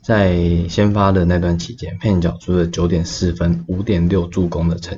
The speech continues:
绩，只可惜还是没有办法帮助球队拿下胜利啊。然后随后 Cameron Payne 在隔年赛季的三月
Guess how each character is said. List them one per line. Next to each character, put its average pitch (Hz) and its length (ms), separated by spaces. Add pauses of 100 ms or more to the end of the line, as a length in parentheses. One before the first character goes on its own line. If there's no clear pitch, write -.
绩， - 220 (640)
只 120 140
可 120 120
惜 95 120
还 90 120
是 101 120
没 95 120
有 87 80
办 90 160
法 82 80
帮 85 220
助 85 80
球 - 180
队 87 140
拿 85 180
下 - 140
胜 - 260
利 69 140
啊。 - 140
然 85 100
后 90 100
随 85 240
后 87 240
Cameron 87 380
Payne 87 200
在 85 120
隔 85 240
年 85 160
赛 87 200
季 87 180
的 82 100
三 98 340
月 98 180